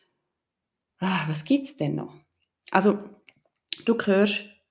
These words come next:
es gibt nicht nur entweder oder. Es gibt oft auch noch fünfte, sechste, siebte, fünfzehnte, sechzehnte, siebzehnte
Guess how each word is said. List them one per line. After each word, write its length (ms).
es 160
gibt 180
nicht 160
nur 180
entweder 580
oder. 240
Es 160
gibt 200
oft 300
auch 140
noch 260
fünfte, 380
sechste, 420
siebte, 520
fünfzehnte, 540
sechzehnte, 640
siebzehnte 800